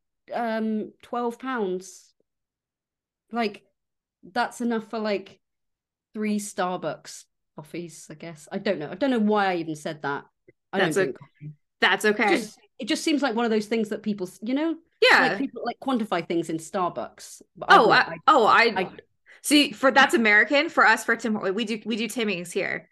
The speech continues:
Speaker 1: We have a Tim Hortons now. I've never
Speaker 2: There
Speaker 1: been
Speaker 2: you
Speaker 1: there.
Speaker 2: go.
Speaker 1: There's one, uh, um, in my hometown, which is not that far from me, which I drove past quite a lot, and I'm like, "Hey!"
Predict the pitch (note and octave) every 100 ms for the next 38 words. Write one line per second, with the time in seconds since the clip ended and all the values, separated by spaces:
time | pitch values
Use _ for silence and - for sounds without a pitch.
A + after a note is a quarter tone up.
0 | - A4+ A#4 C5 - A4 G4 F#4+ C#4+ C4+
1 | A#3 A#3 A4 - B3 D4+ C5 - A#3 F#3+
2 | B3 - _ - D4+ C4+ E4 D#4 - B3+
3 | - B3+ B3 G3 A#3 B3+ C4+ B3+ B3+ B3
4 | C4+ G#3+ F#3+ F#3+ F#3+ F#3+ G3+ A3+ G3 -
5 | G#3 G3+ F#3 F#3 F3 F3+ F3+ F3+ G3 F3+
6 | F#3 E3+ D#3+ F#3 G3 - G#4 E4 C4 G3+
7 | E3+